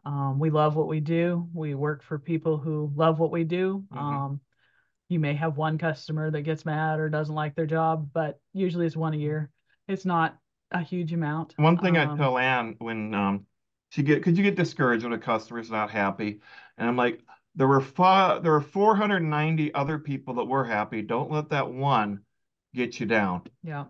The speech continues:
Speaker 1: you,
Speaker 2: So
Speaker 1: you gotta just keep going
Speaker 2: <laughs>
Speaker 1: on.
Speaker 2: Yep.
Speaker 1: And you just make it right. You know, you, you fix the solution, you find the solution and make that, uh, a workable solution because it's their quilt,
Speaker 2: Mm-hmm.
Speaker 1: not ours. Um, so fix it,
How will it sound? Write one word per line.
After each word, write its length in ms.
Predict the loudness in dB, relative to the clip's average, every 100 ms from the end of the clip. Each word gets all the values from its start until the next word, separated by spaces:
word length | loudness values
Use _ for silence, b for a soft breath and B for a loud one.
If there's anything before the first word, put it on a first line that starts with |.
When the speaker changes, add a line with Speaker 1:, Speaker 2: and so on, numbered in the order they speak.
| -6
Speaker 1:
you, 160 | -2
Speaker 2:
So 120 | 0 0
Speaker 1:
you 60 | 2
gotta 260 | 2 2
just 200 | 2 0
keep 180 | -4 -6
going 240 | -6 -4
Speaker 2:
<laughs> 20 | -2
Speaker 1:
on. 180 | 2
Speaker 2:
Yep. 240 | 2 2 -2 _ _
Speaker 1:
And 340 | -6 -2 -4 -4
you 160 | -4 -4
just 220 | -4 -6
make 160 | -8 -2
it 60 |
right. 260 | 0 -2 -4 -10
You 180 | -6 -4
know, 160 | -2 -2
you, 320 | -2 -4 -6
you 160 | -4 -6
fix 400 | -4 -8 -10 -10
the 160 | -8 -6
solution, 540 | -4 -4 -4 -6 -6
you 120 | -6
find 340 | -4 -4 -2 -6
the 60 |
solution 480 | -6 -4 -4 -4 -8
and 100 | -6
make 220 | -6 -8
that, 280 | -8 -8 -8 _ _ _ _ -20 -20 _ -10
uh, 400 | -8 -8 -10 -14 -18 _ -4
a 80 | 0
workable 540 | 2 2 0 -2 -2
solution 720 | -4 -6 -6 -8 -10 -10 -8
because 500 | -10 -8 -8 -8 -14 _ _ _ _ _ _ _
it's 180 | -2 2
their 220 | 2 2
quilt, 500 | 2 0 0 -4 -8 _ _ -2
Speaker 2:
Mm-hmm. 240 | 0 2
Speaker 1:
not 180 | 4 4
ours. 520 | 4 4 0 -6 -14 _ _
Um, 480 | -8 -6 -4 -6 -8 -12
so 520 | -6 -2 0 -2 -4 -10 _
fix 240 | -6 0
it, 200 | 0 0